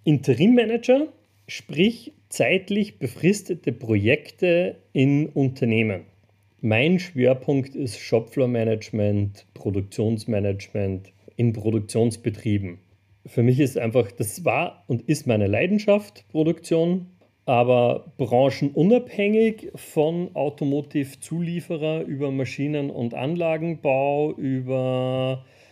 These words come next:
Kleinteilefertigung bis große Bauteile, über Losgröße eins bis Serienfertigung, aber halt immer produktionsgetrieben.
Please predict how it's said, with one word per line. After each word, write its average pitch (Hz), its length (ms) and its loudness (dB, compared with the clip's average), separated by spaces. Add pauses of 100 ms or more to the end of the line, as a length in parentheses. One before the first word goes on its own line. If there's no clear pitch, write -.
(360)
Kleinteilefertigung 139 2000 -2
bis 120 600 -6 (320)
große 160 680 -2
Bauteile, 131 1080 -2
über 123 720 -4 (600)
Losgröße 135 840 -2
eins 147 460 -4
bis 131 360 -4
Serienfertigung, 135 1700 -2 (160)
aber 139 340 0
halt 131 220 -2 (100)
immer 139 300 2
produktionsgetrieben. 110 1300 -6